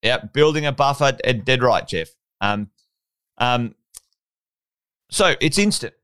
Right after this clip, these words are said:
Now, depending on how conservative you are, I say a minimum, minimum of five K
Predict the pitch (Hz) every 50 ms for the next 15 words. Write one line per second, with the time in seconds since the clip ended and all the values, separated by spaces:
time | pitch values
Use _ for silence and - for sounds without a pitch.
0 | _ _ 131 139 143 143 139 - 180 180 170 165 160 151 143 151 147 143 139 143
1 | 123 110 - - 180 180 170 160 170 156 135 156 160 156 156 156 156 151 147 -
2 | _ _ _ _ - 127 139 143 151 156 156 151 147 - - - - - - 131
3 | 123 120 120 120 117 - - 110 110 107 107 107 120 147 180 180 165 127 104 98
4 | 117 139 - - _ _ _ _ _ - 120 135 151 170 185 185 175 156 147 143
5 | 127 113 - - - 113 113 113 113 101 - - 123 107 110 110 110 113 113